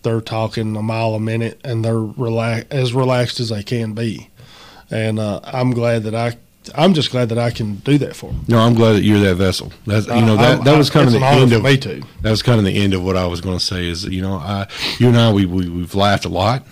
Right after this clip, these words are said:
Speaker 2: You know, I've
Speaker 1: Oh, yeah.
Speaker 2: listened to you and some of the other folks and having a good time.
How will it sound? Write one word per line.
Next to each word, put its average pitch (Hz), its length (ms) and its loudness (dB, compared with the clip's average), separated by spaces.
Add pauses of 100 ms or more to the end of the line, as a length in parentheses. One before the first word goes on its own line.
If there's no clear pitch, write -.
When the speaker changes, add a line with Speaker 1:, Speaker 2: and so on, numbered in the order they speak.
(120)
Speaker 2:
You 92 80 -6
know, 95 100 0
I've 95 80 -2
Speaker 1:
Oh, - 100 -2
yeah. 113 100 2
Speaker 2:
listened 110 180 2
to 98 120 2
you 104 300 4
and 92 240 -2
some 104 180 0
of 95 60 2
the 90 100 0
other 98 220 0
folks 107 320 -2
and 98 100 -2
having 98 200 0
a 92 40 -6
good 98 160 -2
time. 113 160 0